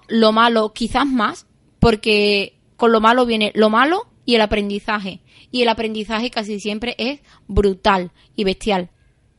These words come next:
Estoy hoy un poco en modo coach, o no sé, pero, mm, es que, es que es un tema del que me gusta mucho hablar, porque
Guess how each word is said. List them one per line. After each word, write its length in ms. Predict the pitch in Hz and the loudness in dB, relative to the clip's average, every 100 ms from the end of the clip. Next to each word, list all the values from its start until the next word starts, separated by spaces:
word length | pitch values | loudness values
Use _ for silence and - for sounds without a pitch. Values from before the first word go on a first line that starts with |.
| _ _ - - 262 | _ _ -20 -20 -8
Estoy 400 | - 240 254 269 | -6 -2 0 2
hoy 180 | 277 285 | 2 2
un 140 | 262 | 2
poco 320 | 233 233 233 226 | 2 4 4 4
en 60 | |
modo 640 | 226 220 214 214 208 202 - | 4 2 4 4 4 2 0
coach, 380 | 208 202 - - - | 2 4 2 -8 -4
o 280 | 208 202 | 0 2
no 160 | 202 208 | 2 0
sé, 180 | 220 233 | -2 0
pero, 260 | 240 202 - - - - | 0 -2 -6 -18 -16 -8
mm, 500 | 220 214 208 202 202 | -4 -2 -2 -2 -2
es 140 | - 226 | -2 -2
que, 840 | 285 240 240 247 247 240 233 220 - | 2 4 4 4 4 4 4 2 -2
es 80 | |
que 120 | 226 302 | -2 0
es 60 | |
un 100 | 294 | 2
tema 240 | 262 262 262 | 2 4 2
del 160 | 233 | 0
que 300 | 240 220 214 | 0 0 2
me 80 | 208 | 0
gusta 340 | 202 233 277 269 - - - | -4 -2 -4 -4 -14 -16 -4
mucho 300 | 254 311 302 | -2 2 0
hablar, 460 | 269 254 247 254 | 4 4 4 4
porque 480 | 247 226 233 214 214 | 0 -2 0 0 0